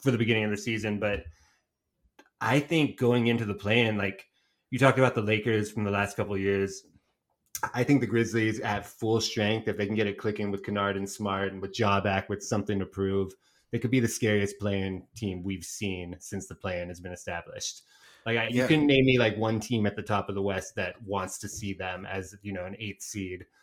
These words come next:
Speaker 1: sneaking their way in there.
Speaker 2: Because even, like, even without Steven Adams, you know, I think most people would have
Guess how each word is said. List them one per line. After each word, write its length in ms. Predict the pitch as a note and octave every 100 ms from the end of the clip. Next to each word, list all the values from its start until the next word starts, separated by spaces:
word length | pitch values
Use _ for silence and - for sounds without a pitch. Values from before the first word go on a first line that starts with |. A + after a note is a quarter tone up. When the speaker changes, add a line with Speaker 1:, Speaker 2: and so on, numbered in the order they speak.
| _
Speaker 1:
sneaking 360 | - A#2+ G2+
their 140 | F#2 F2+
way 240 | F#2+ F2
in 120 | F2
there. 260 | F#2 F2+ - _ _ _ _ _ _ _ _
Speaker 2:
Because 300 | A2 A#2+ C3
even, 360 | A2 C#3 E3+ C#3+
like, 300 | G#2+ E2+ - _ _ -
even 180 | F3 G3+
without 460 | C3 - G2 G2
Steven 340 | - - E2+ E2
Adams, 420 | E2 D2 C#2+ D#2+ - _ _ _ _ _
you 80 | A#2
know, 80 | G2+
I 100 | G2+
think 280 | - C3 F#2+
most 240 | G#2+ -
people 220 | A2+ F2
would 140 | F2+ F2+
have 220 | D#2+